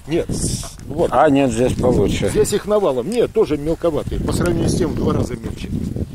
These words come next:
Speaker 1: Видишь, ветки даже
Speaker 2: Чем
Speaker 1: поломались.
Speaker 2: объяснять это?
Speaker 1: Не знаю. Вот там дерево.
Speaker 2: Пошли.
Speaker 1: Ну, уже поспели большинство, я их поснимал. Та же самая история.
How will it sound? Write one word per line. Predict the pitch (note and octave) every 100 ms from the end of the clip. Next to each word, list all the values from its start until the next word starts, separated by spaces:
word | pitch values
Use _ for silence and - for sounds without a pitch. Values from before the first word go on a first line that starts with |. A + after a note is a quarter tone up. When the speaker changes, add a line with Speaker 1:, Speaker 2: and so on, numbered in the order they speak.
| - - -
Speaker 1:
Видишь, | F3+
ветки | - - - B2 -
даже | - -
Speaker 2:
Чем | - C#3+ D#3
Speaker 1:
поломались. | D#3 C3 C#3
Speaker 2:
объяснять | - C3 A2 F#2
это? | F2 - - - - - - - - - - - - - _ - - _ - - - -
Speaker 1:
Не | D3
знаю. | B2 C3 G#2 - _ _ _ _ _
Вот | E3 F#3+
там | F#3+ D#3
дерево. | D3 C#3 C3+ A#2+ - _
Speaker 2:
Пошли. | G#2 G2 - F2 - - - - - _ - - _ - - -
Speaker 1:
Ну, | E3+ E3 - _ -
уже | C#3+ F3+ - -
поспели | D#3 - - A#3+ C#3 - _ _
большинство, | B2+ - C3 _ A#2 A2
я | C3
их | E3 D3
поснимал. | - - D#3+ D#3 C3 - - _ _ _
Та | - G#3
же | F#3+ -
самая | F#3 F3 E3
история. | - C3+ A#2